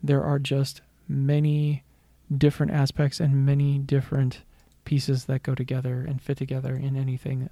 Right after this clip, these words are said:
that you will take on. But you can always learn more, and you can always develop more skills to enhance that expression. So understand that expression can be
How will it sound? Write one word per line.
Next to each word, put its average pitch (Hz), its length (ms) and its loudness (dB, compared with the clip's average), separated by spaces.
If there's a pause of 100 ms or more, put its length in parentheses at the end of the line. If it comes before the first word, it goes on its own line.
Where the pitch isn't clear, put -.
that 139 240 -4
you 139 200 -4
will 127 360 -4 (200)
take 135 240 4
on. 120 200 2 (240)
But - 120 -10
you - 40 -18
can 139 120 6
always 147 260 8
learn 139 140 8
more, 120 160 6
and 123 40 6
you 127 60 4
can - 120 0
always 131 180 6
develop 123 400 0
more 165 260 6
skills 131 540 2 (540)
to 139 380 6
enhance 131 680 0 (300)
that 123 320 -2 (440)
expression. - 880 -4
So - 140 -12
understand 131 520 0 (340)
that 131 200 0
expression - 680 -6
can 127 160 -2
be 123 160 -4